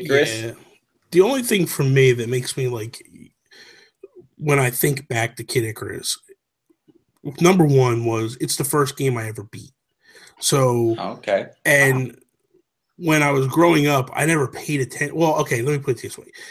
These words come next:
Speaker 2: It's the first game that I beat that I paid attention to.
Speaker 1: <laughs> Okay.
Speaker 2: Beating this game, because it was so hard, that when I finally beat it, I was like, "I'm writing this down that I beat it." And I actually started a journal as a kid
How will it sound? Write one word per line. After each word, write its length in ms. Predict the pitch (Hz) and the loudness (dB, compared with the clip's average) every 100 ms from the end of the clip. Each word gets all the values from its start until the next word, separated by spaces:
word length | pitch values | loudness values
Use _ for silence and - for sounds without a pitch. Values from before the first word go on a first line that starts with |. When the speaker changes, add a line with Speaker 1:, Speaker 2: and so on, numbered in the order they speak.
| - | -8
Speaker 2:
It's 140 | 160 | 0
the 100 | 170 | 0
first 340 | - 175 185 - | 2 2 2 2
game 260 | 170 160 | 2 4
that 100 | 143 | 2
I 120 | 120 107 - | 0 -6 -8
beat 280 | 131 160 _ _ _ _ - - _ - | -8 -8 _ _ _ _ -20 -20 _ -2
that 120 | 151 | -2
I 40 | |
paid 200 | 139 156 | 2 0
attention 500 | 131 - 131 123 - - | 0 -4 -6 -6 -12 -16
to. 140 | - - | -20 -20
Speaker 1:
<laughs> 40 | _ _ _ - - - 123 | _ _ _ -20 -20 -12 -8
Okay. 320 | 117 - 113 90 | -8 -2 -2 2
Speaker 2:
Beating 420 | 196 233 208 156 | 2 2 2 2
this 220 | 131 117 | 2 0
game, 480 | - 131 117 113 107 _ | -2 -4 -2 -6 -12 _
because 420 | - 135 - 190 180 | -6 -2 4 6 4
it 40 | |
was 160 | 135 - | 2 0
so 440 | - 147 147 139 | 0 0 2 2
hard, 560 | 131 131 123 101 - - _ _ _ _ _ _ - | -2 -6 -4 -6 -10 -20 _ _ _ _ _ _ -2
that 160 | 135 | 2
when 100 | 139 | 2
I 100 | 139 | 0
finally 520 | 131 - 151 165 151 120 - | -2 -2 0 2 0 -2 -6
beat 240 | 143 143 | -4 -4
it, 100 | 113 | -4
I 80 | 120 | -4
was 160 | 127 123 | -2 -2
like, 160 | 120 - | -4 -4
"I'm 260 | 135 143 131 | -4 0 0
writing 340 | 131 127 120 | 0 -2 -4
this 200 | 110 104 | -8 -10
down 360 | - 117 107 104 | -8 -8 -8 -14
that 140 | 101 | -14
I 80 | 92 | -16
beat 260 | 107 107 113 | -16 -20 -20
it." 100 | _ - | _ -6
And 100 | 135 | -4
I 60 | |
actually 460 | 143 143 139 - 131 | -2 -2 -4 -6 -6
started 340 | - 135 127 | -2 -2 -2
a 100 | 113 | -6
journal 520 | 110 123 135 123 107 - | -8 -4 -2 -2 -6 -10
as 140 | 113 | -10
a 60 | 117 | -10
kid 400 | - 135 123 104 | -8 -2 -2 -2